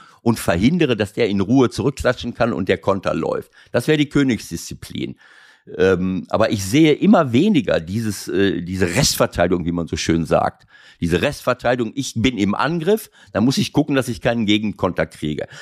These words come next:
Dann ist es nicht sehr hilfreich, wenn ich mit drei Leuten hinten stehe und die stehen irgendwo im Raum und ein, zwei vom Gegner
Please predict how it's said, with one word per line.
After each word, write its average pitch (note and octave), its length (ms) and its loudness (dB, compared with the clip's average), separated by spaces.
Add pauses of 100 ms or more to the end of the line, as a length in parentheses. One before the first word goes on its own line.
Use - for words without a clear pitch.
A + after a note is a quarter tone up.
(100)
Dann - 140 0
ist F3 120 0
es E3 140 0
nicht G3 160 -4
sehr D#3 140 2
hilfreich, C#3 600 0 (260)
wenn A#2+ 140 0
ich B2+ 100 -4
mit B2+ 180 2
drei C3+ 180 2
Leuten D3 300 2
hinten C#3 300 -4
stehe C3 320 2
und A2 140 -2
die A#2+ 80 0
stehen C#3+ 240 2
irgendwo F3 260 4
im B2 120 4
Raum B2+ 600 2 (240)
und G#2 180 -4
ein, D3+ 220 -2
zwei C#3 360 0
vom A2 260 -2
Gegner C3+ 580 0